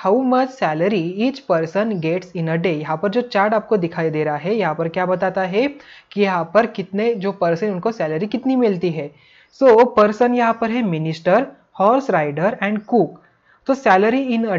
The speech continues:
day, यहाँ पर देखिए, मिनिस्टर को मिलती है वन नाइंटी फ़ाइव,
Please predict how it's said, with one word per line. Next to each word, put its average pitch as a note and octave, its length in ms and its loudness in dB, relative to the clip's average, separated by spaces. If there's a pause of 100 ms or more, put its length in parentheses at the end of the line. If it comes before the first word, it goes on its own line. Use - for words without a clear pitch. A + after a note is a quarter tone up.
(100)
day, F3+ 280 4
यहाँ G3+ 280 0
पर A3+ 60 2
देखिए, A#3 460 0 (260)
मिनिस्टर G3+ 400 0
को A3 140 0
मिलती F3 260 0
है E3+ 140 2
वन D#3+ 360 0
नाइंटी D#3+ 340 -4
फ़ाइव, D#3+ 420 -2